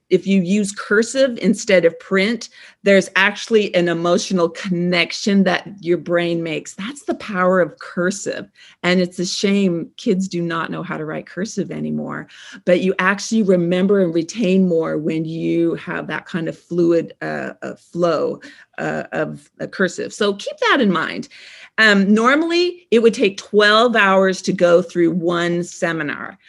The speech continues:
but I'm, we, we go through the seminar, the whole seminar here in four hours. So one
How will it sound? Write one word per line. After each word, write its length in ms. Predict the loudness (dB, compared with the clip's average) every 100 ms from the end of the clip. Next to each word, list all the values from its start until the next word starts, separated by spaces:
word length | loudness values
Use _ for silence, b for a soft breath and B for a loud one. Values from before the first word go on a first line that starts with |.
| b
but 120 | -4 0
I'm, 420 | 4 4 4 4
we, 280 | 4 2 2
we 260 | 0 0
go 200 | 2 2
through 200 | 2 -2
the 80 | -2
seminar, 520 | -2 0 0 2 0
the 80 | -2
whole 240 | -4 -2
seminar 460 | -2 0 0 2 0
here 220 | 0 0
in 180 | 0 -4
four 340 | -4 0 2
hours. 360 | 0 -4 -8 -12
So 180 | -4 -4
one 500 | -2 -2 0 0